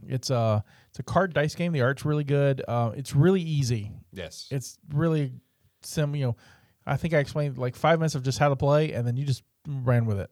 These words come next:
Speaker 2: Yeah.
Speaker 1: And th-, I think you had one question the whole time, 'cause it's
Speaker 2: Right.
Speaker 1: pretty self-explanatory.
Speaker 2: Yeah, it's pretty easy.
Speaker 1: "Roll, hit, or do this." That's pretty much
Speaker 2: Mm-hmm.
Speaker 1: easy. Um, the problem with it is that you can't get it. <laughs>
Speaker 2: Yeah, it's
Speaker 1: The game's sold out everywhere.
Speaker 2: completely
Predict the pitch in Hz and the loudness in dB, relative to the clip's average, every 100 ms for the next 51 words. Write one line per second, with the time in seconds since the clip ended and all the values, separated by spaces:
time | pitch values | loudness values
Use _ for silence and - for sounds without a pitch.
0 | - 170 180 _ _ _ _ _ - 110 | -10 -12 -14 _ _ _ _ _ -14 -12
1 | 107 120 117 120 135 127 120 120 120 127 | -10 -12 -12 -14 -12 -14 -12 -14 -10 -8
2 | 113 117 107 104 110 120 107 104 101 - | -8 -10 -8 -4 -4 -2 -2 0 0 0
3 | - 269 - 156 131 - 131 127 117 113 | 2 2 2 2 2 0 0 0 0 0
4 | 104 95 - 113 82 67 139 143 143 135 | 0 -6 -12 -14 -12 0 6 6 6 6
5 | 135 131 123 127 120 113 104 113 110 120 | 4 4 2 2 2 0 0 -4 -2 -2
6 | 117 113 110 110 101 104 113 - - _ | 0 -2 -2 -4 -6 -8 -12 -18 -20 _
7 | - 127 117 110 _ _ 131 - 156 160 | -8 -6 -6 -8 _ _ -6 2 2 4
8 | 156 147 143 120 120 127 123 131 123 113 | 0 0 -2 -4 -6 -8 -6 -6 -4 -6
9 | - - 110 - 117 101 - - 95 90 | -6 -8 -8 -8 -8 -8 -8 -12 -10 -10
10 | - - - 135 135 127 131 131 120 113 | -14 -12 -8 -2 -2 0 0 0 -2 -4
11 | 113 98 78 104 87 87 87 85 | -4 -6 -8 -10 -12 -12 -12 -14